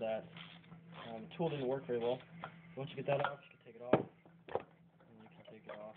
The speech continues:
like that. And that comes off like this. It should look like this. It's got some grips on it. Uh, so put that aside. Make sure it's in a nice, safe area. And you can take that off. And you get this,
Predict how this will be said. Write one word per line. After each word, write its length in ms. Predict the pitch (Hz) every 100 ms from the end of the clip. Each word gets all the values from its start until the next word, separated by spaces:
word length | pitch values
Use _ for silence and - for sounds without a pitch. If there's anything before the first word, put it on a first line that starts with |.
| 107
like 160 | - 120
that. 160 | 127 127 - - - - - - - - -
And 80 | 117
that 120 | 117 -
comes 120 | 113 110 - - - -
off 180 | 123 117
like 160 | 110
this. 200 | 151 170 170 -
It 80 | - -
should 160 | 165
look 160 | 143 135
like 200 | 123 -
this. 220 | 139 139
It's 1120 | - - - - - - - - - - - 127
got 100 | -
some 100 | 123
grips 280 | 127 131 -
on 200 | 123 123
it. 120 | 127 - - - - - - - - - - -
Uh, 100 | - - - - - - - - - - - -
so 80 | - 110 -
put 80 | 143
that 140 | 165
aside. 560 | 170 170 165 160 160 156 - 131
Make 120 | 123 -
sure 160 | 139
it's 100 | 131 -
in 300 | 110 113 120
a 40 | 120
nice, 180 | 127 127 - - - - -
safe 100 | 123 127
area. 320 | 147 151 151 151 - - - - - - - - - - 127
And 280 | 127 127 123
you 60 |
can 140 | 233 -
take 180 | 120 151
that 160 | 160
off. 260 | 165 165 165 - - - - - - - - - -
And 140 | 123
you 60 | 123
get 160 | 127
this, 140 | 110